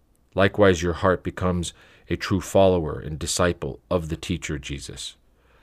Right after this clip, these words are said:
The heart is taught by him to be gentle, modest, wise, compunctionate, compassionate, meek,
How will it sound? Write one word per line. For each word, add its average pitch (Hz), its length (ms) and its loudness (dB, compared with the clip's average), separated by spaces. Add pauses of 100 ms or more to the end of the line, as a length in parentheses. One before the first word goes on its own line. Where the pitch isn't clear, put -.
(280)
The - 80 -2
heart 95 260 6
is 85 120 -4
taught - 400 0
by 80 160 2
him 71 240 -8
to - 100 -14
be 76 140 -6
gentle, 95 680 -2
modest, 87 640 0 (200)
wise, 87 640 0 (300)
compunctionate, 98 760 0 (240)
compassionate, 92 720 0 (220)
meek, 101 460 -2